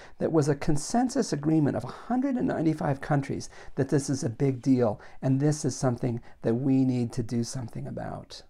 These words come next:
okay? That was a huge deal. And the fact that you would get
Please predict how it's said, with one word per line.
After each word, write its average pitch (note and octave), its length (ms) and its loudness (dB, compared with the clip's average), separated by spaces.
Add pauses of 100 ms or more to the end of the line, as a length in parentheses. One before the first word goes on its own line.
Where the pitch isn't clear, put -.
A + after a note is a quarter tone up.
(160)
okay? B2+ 380 -4 (280)
That D#3 380 2
was C3+ 240 0
a C3 120 2
huge B2+ 600 0
deal. C3 220 2
And C3 140 2
the C#3 40 2
fact F3+ 360 2
that C#3+ 60 -4
you C3+ 100 2
would B2+ 160 0
get E3+ 260 0